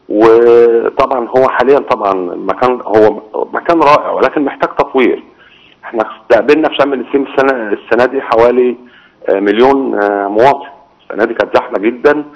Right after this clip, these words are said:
وناس انبسطت، وحضراتكم شفتم وممكن تكونوا حضراتكم صورتوا. آه، ولكن ال-، المكان محتاج تطوير، لأن القناطر من أجمل، آه، مدن مصر، ولكن هي محتاجة اهتمام من الدولة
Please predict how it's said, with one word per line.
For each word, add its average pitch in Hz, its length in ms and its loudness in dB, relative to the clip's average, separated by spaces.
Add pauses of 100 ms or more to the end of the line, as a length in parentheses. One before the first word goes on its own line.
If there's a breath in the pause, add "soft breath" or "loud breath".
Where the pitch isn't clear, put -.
(300 loud breath)
وناس 117 200 -2
انبسطت، 143 500 -4 (720 soft breath)
وحضراتكم 113 920 0 (100)
شفتم 135 380 0
وممكن 110 520 -2
تكونوا 117 260 0 (100)
حضراتكم - 400 -4
صورتوا. 110 420 0 (1080 soft breath)
آه، 101 520 2
ولكن 135 460 2
ال-، 113 220 2
المكان 113 520 2
محتاج 120 320 -2
تطوير، 120 380 2
لأن 113 200 2
القناطر 104 640 -2
من 95 360 -4 (140)
أجمل، 110 540 -2
آه، 95 440 -8 (400 soft breath)
مدن 95 640 2
مصر، - 480 -4 (300)
ولكن 117 340 -2
هي 107 80 -4
محتاجة 120 460 -2
اهتمام 113 520 -2
من 95 100 -2
الدولة 131 480 2